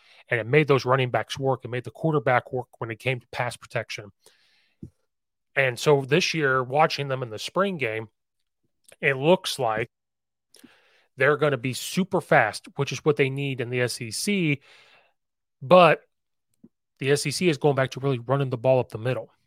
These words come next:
They, they went to the, the spread. They're throwing the ball around, so you had to get smaller guys, and they were fast. Alabama's got some big dudes up front. They got some big dudes. They got some big-time recruits,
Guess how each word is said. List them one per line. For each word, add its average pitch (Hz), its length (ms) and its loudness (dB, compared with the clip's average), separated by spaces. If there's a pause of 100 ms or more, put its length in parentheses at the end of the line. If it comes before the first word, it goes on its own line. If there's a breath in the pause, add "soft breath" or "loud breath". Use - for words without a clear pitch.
(140)
They, 117 140 -4
they 123 220 -2
went 135 240 0
to 143 120 0
the, 131 360 0
the 123 180 -2
spread. 139 560 4
They're 120 100 -2
throwing 143 280 4
the 127 60 -6
ball 135 220 6
around, 127 260 2
so - 120 -12
you 113 80 -6
had 127 120 -2
to 123 80 -8
get 123 300 -2 (600 soft breath)
smaller 135 640 6
guys, 131 720 4 (100)
and 117 120 -8
they 113 60 -8
were 104 120 -10
fast. 131 580 0 (540)
Alabama's 165 480 6
got 131 200 -4
some 117 140 -6
big 117 240 -6
dudes 120 260 -8
up 120 160 -6
front. 113 280 -4 (500)
They 123 80 -4
got 127 200 2
some 113 160 -8
big 135 220 2
dudes. 139 220 2
They 120 80 -6
got 120 120 -6
some 110 100 -12
big-time 131 440 0
recruits, 131 500 -4